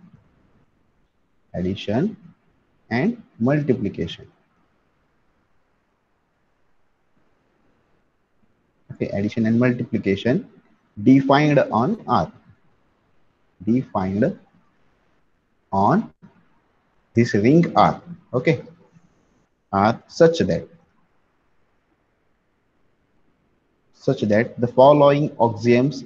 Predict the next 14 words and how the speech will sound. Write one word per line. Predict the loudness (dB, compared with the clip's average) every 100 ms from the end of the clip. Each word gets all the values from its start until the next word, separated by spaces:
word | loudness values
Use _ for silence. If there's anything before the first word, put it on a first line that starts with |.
| 0
are | 0 0 -6
satisfied | -6 -6 -8 -10 -14 -16 _ _ _ _ _ _ -2
or | -2 -2 -14 _ -6
following | -2 0 0 -2
properties | 0 0 0 -2 -4 -2
are | -4 -4
satisfied. | -8 -8 -8 -12 -18 -18 _ _ _ _ _ _ _ _ -10
Following | -6 -4 -4 -2 -4 -6 -14 -20 -20 _ _ _ _ _ _ _ _ _ -2
axioms | -2 -4 -4 -2 0 -2 -6 -18 -20 _ _ _ _ _ _ _ _ _ _ _ _ _ _ _ _ _ _ _ _ _ -6
are | -2 -2 -4 -4
going | -4 -2
to | 0
be | 0
satisfied. | 0 -4 -8 -12